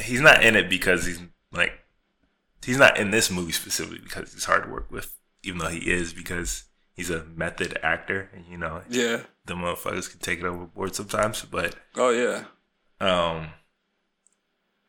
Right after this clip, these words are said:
Speaker 1: he's not on it because after Indiana Jones four came out, he trashed the, the movie, you know? He came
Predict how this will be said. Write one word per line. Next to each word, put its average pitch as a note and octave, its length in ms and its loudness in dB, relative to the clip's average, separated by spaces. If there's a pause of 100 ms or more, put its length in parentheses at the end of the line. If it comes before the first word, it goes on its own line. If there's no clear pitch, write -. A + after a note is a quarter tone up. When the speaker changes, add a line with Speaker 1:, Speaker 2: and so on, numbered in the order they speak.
(680)
Speaker 1:
he's F3 240 0
not C3+ 180 10
on G2 240 10
it - 140 -4
because F#2 320 -2
after - 360 4
Indiana F#2+ 380 0
Jones F2 240 -2
four G2 760 -4 (500)
came E2+ 260 -2
out, E2 280 0 (200)
he - 300 -16 (340)
trashed - 540 4
the, - 240 -6
the - 80 -12
movie, - 360 -14 (100)
you F2+ 100 -6
know? F2 200 -4 (500)
He - 80 -10
came C3 100 2